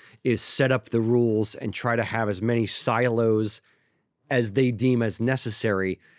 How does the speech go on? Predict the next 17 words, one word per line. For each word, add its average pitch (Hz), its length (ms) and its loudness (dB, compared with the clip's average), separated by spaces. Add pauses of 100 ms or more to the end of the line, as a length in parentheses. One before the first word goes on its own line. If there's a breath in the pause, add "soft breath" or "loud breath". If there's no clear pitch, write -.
(120)
And 117 140 -2
if 107 140 -4
it, 120 140 -4
it 131 140 -2
has - 380 -2
to 120 100 0
fit 117 200 -2
into 113 200 0
one 110 160 -2
of 101 80 -4
these 98 180 -4
things, 90 400 -6
and - 120 -14
if - 100 -10
it 80 80 -14
straddles 110 560 -4
between, 107 560 -4